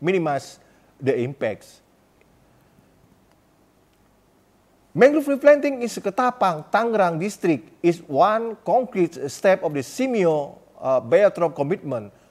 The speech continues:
to save biodiversity. With collaboration,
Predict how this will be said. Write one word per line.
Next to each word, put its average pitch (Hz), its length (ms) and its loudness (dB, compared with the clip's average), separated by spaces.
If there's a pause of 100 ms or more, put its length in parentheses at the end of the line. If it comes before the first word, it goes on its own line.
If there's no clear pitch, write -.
(220)
to 135 80 -6
save 165 520 2 (520)
biodiversity. 123 800 -2 (1300)
With 160 180 4
collaboration, 196 1000 4